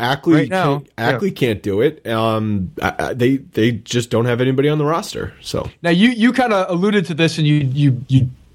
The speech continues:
Speaker 2: mentioned it very softly last week, but I really would not be surprised if this happens. I, you know, watch out for Brendan Ryan, because I could absolutely see him back on this roster. He's, he's, he's the guy that would, would, would be a defensive replacement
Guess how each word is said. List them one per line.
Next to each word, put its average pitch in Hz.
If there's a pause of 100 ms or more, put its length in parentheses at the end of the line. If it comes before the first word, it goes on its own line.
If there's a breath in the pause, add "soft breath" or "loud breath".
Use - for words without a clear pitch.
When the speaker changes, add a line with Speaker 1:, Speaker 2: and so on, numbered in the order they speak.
(240)
Speaker 2:
mentioned 185
it 165
very 185
softly 180 (1000)
last 139
week, 135 (280 loud breath)
but 151 (200 soft breath)
I 160
really 180
would 185
not 175
be 175
surprised 165
if 131
this 147
happens. 139
I, 135
you 135
know, 127
watch 147
out 180
for 170
Brendan 165
Ryan, 143
because 131
I 131
could 131
absolutely 143
see 143
him 135
back 131
on 127
this 123
roster. 123 (640 soft breath)
He's, 139
he's, 147
he's 160
the 170
guy 165
that 151
would, 139
would, 135 (280)
would 131
be 151
a 139
defensive 143
replacement 139